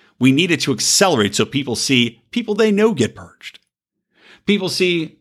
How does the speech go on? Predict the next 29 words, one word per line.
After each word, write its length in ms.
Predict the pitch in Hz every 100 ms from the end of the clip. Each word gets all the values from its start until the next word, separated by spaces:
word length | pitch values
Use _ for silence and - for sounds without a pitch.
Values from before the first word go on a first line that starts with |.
| -
people 180 | 208 202
they 140 | 190
know 200 | 190 208
get 160 | 135 -
fired. 360 | - - - _ _ _ -
People 160 | 196
see 140 | - 202
celebrities 680 | - 196 202 196 196 180 135
that 140 | 175
they 180 | 175 170
adore 960 | 151 107 147 170 202 165 92 82 - _
thrown 380 | - 139 143 135
under 180 | 123
the 120 | 107 101
bus, 560 | 110 98 - - - _ _ _ _ -
no 140 | 113
longer 280 | 104 98 92
working 320 | 98 92 101
anymore. 340 | 90 85 - _ _ _ _ _ _ _ _ _
And 180 | 139 135
that 240 | 139 -
will 120 | 139 110
wake 280 | 95 -
them 140 | - 98
up. 220 | 101 - _ _ _ _ - -
But 80 | 143
in 80 |
the 60 | 143
meantime, 640 | 185 226 - 117 107 113